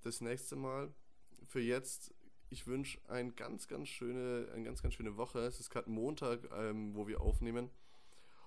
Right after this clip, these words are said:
Und, ähm, ich hab noch einiges vor die Woche.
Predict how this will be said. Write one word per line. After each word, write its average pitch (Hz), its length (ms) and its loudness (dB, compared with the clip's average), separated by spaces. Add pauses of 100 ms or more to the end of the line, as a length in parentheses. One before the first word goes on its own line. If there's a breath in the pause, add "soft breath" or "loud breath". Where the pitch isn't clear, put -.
(180 soft breath)
Und, 110 600 6
ähm, 104 540 2 (160)
ich 120 120 2
hab 131 100 4
noch 127 120 0
einiges 135 380 6
vor 143 220 8
die 147 140 2
Woche. 156 400 4